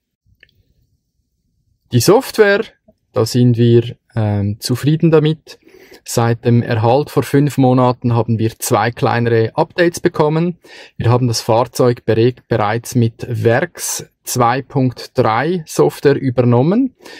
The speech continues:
Diese Software, die ist wesentlich besser als seine Vorgänger und man liest, äh, von den Vorgängern ganz viel Schlechtes,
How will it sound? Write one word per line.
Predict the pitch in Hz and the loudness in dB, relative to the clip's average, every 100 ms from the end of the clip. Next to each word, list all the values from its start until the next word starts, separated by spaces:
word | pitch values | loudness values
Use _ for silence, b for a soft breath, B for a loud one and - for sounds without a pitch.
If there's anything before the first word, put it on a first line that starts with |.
| B B | B B
Diese | 135 131 | -2 0
Software, | 131 131 131 - 127 123 | 2 2 0 0 2 2
die | 120 117 110 | -2 -6 -6
ist | - | -2
wesentlich | 120 120 120 - | 2 2 0 -2
besser | 117 120 - 120 | -2 -2 0 0
als | 113 - | 0 -2
seine | 110 110 | -2 -2
Vorgänger | - 127 127 131 135 135 - | 0 0 2 2 2 -2 -6
und | - 113 107 110 | -4 -2 -2 -2
man | 110 107 | -2 -2
liest, | 101 110 113 - - | -2 -4 -4 -10 -12
äh, | - 104 104 104 | -8 -6 -4 -4
von | 110 | -4
den | 110 101 | -2 -2
Vorgängern | 110 110 117 113 110 110 107 110 110 | 2 2 2 0 2 0 0 -2 0
ganz | 107 110 117 - | 0 0 -2 -2
viel | 117 | -2
Schlechtes, | 113 131 139 - 139 123 - | 2 2 2 0 0 0 -8